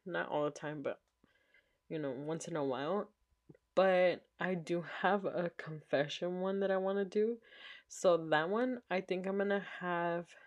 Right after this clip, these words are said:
um, Lily and I do it. And it'll be the first time, like, I have her on here. Um, so that might be something that we do.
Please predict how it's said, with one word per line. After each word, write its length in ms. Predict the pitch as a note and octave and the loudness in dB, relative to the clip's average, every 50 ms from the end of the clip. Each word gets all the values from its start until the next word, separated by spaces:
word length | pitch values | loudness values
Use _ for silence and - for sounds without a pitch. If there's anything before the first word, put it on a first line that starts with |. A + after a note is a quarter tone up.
| _ _ _ _ _ _ _ _ _ _ | _ _ _ _ _ _ _ _ _ _
um, 400 | F3 D#3+ D#3 C#3+ - - E3 F3 - _ _ _ _ _ - _ _ _ _ _ _ _ _ _ _ _ - | -6 -6 -6 -6 -8 -10 -14 -16 -18 _ _ _ _ _ -20 _ _ _ _ _ _ _ _ _ _ _ -6
Lily 440 | F3 E3+ E3 E3 E3+ F3+ F#3 F#3+ E3+ | -2 2 2 4 4 2 0 -2 -2
and 180 | C3+ E3+ E3+ - - | -4 -6 -6 -6 -4
I 200 | C3 D3 D3+ D#3+ | -2 -2 -2 -2
do 280 | E3 - - F#3 G3 | -2 0 2 4 6
it. 340 | G#3+ A#3 B3 B3+ B3+ B3+ B3+ - _ _ - | 6 8 8 8 6 4 2 -4 _ _ 0
And 160 | F#3 F3 E3+ | 2 2 4
it'll 160 | E3 E3 F3 | 4 4 4
be 100 | F3 F3+ | 4 2
the 100 | E3+ F3+ | 0 0
first 280 | F3+ - E3 D#3+ - - | 0 0 0 0 -2 -4
time, 380 | - D#3+ D#3 D#3 D#3 D3+ D3 - | -4 -4 -2 -2 -4 -6 -8 -10
like, 280 | - D3 C#3+ - - - | -8 -8 -8 -8 -8 -6
I 80 | D3 D#3 | -6 -6
have 260 | D#3 C#3 D#3+ D#3+ D3+ - - | -6 -8 -10 -12 -12 -8 -6
her 200 | E3 D3+ C#3+ - - | -6 -4 -4 -6 -8
on 340 | - D#3 D#3 D#3 D#3+ E3 E3 - _ _ _ | -10 -8 -8 -8 -10 -12 -16 -20 _ _ _
here. 380 | - G3+ G3 G#3 A3 A#3 A3+ A3 - _ _ _ _ _ _ _ | -4 -2 0 0 0 0 -2 -4 -10 _ _ _ _ _ _ _
Um, 360 | - C#3 - - - - E3 - | -12 -12 -12 -12 -14 -18 -20 -20
so 320 | - - - D#3 C#3+ - - _ _ _ - - - - _ _ _ _ _ _ _ _ _ _ _ - | -10 -6 -6 -6 -6 -6 -10 _ _ _ -20 -20 -20 -20 _ _ _ _ _ _ _ _ _ _ _ -2
that 200 | E3 E3 E3 E3 - - | 0 0 0 -2 -8 -10
might 440 | D3 D3+ F3 F3+ F3 E3+ C#3+ D#3 E3+ | -6 -4 -2 0 0 0 0 -2 -4
be 80 | F3+ | -6
something 400 | F3 - - E3 D#3+ - E3 E3 | -4 -4 -6 -6 -4 -4 -4 -4
that 120 | D#3 C#3 C3 | -2 -2 -4
we 100 | C3+ C3+ | -4 -6
do. 220 | C#3+ C3+ C3+ A#2 | -6 -6 -8 -10